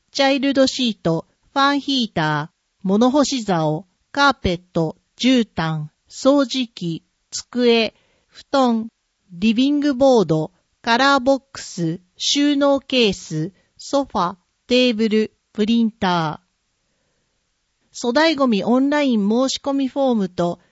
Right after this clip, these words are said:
市ホームページの二次元コードが三面四面中央より二時の方向に左右に二つ並んであります。左が申し込みフォーム、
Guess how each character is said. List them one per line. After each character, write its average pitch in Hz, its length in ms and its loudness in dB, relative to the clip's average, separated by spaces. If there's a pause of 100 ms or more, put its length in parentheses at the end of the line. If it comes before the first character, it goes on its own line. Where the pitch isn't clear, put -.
(140)
市 285 280 -2
ホ 294 260 0
ー - 20 0
ム 311 160 -4
ペ 320 220 0
ー - 20 0
ジ 247 160 -4
の 202 100 2
二 196 180 0
次 214 160 -4
元 226 260 0
コ 220 260 0
ー - 20 2
ド 185 160 0
が 165 260 -4 (320)
三 277 360 0
面 302 200 -2
四 311 180 -4
面 262 240 0
中 254 380 -4
央 262 220 2
よ 208 160 0
り 185 160 -4
二 254 180 0
時 311 160 -2
の 247 140 0
方 196 300 0
向 196 260 0
に 190 240 -2 (220)
左 - 300 -2
右 269 240 2
に 196 120 0
二 277 280 -4
つ 262 160 -8
並 233 360 2
ん 214 40 0
で 208 120 2
あ 196 100 2
り 180 200 -2
ま 160 220 -2
す。 - 300 -20 (880)
左 285 460 -2
が 269 160 0
申 233 240 2
し - 140 -10
込 247 160 0
み 233 140 2
フ 233 120 -8
ォ 208 180 0
ー 175 40 -2
ム、 151 280 -4